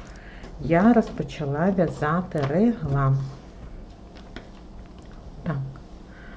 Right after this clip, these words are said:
ось такий мій регланчик. Ось, регланна лінія. Е, на жаль, не покажу повністю, так як мені залишилося до кінця реглана дов'язати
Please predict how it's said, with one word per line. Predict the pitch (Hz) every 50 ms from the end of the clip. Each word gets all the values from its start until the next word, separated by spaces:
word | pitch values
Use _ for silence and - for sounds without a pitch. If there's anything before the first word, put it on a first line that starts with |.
| - - - - - -
ось | - 180 180 180
такий | - - - 196 185 - - - 170 160
мій | 151 147 143 135
регланчик. | 135 139 139 143 135 135 127 123 127 135 139 135 - - 220 - - - - - - - - - - - - - - - - - - - - - - - - - - - - - - - - - - - - - - - -
Ось, | 175 160 139 - - - - - - - - - -
регланна | 170 170 175 165 175 185 185 175 170 165 156 151 139
лінія. | 135 131 127 127 131 131 135 143 151 160 170 202 - - - - - - - - - - - -
Е, | 180 180 170 165 156
на | 120 131 160 160 165 175 180
жаль, | 175 180 - 202 208 208 202
не | 196 185 185 180 180 180 180 185 180 175
покажу | 175 - - 170 165 170 - 175 175 175 165 160
повністю, | 151 - - 151 147 147 147 143 135 135 - - 160 151 151 - -
так | - 175 170 - -
як | 160 165 - -
мені | 170 175 185 190 185
залишилося | 170 185 175 170 170 170 175 175 - - - - 190 180 165 160 156 - - - 156 143 143 - -
до | 175 180
кінця | 180 - - 165 160 160 - - - - 190 175 170 165 - - - - - - - - - - - - - -
реглана | 180 180 185 185 180 180 196 196 185 175 165 151 147
дов'язати | 147 - 165 165 165 165 160 151 180 180 180 165 - 185 185 175 160 143 - - 151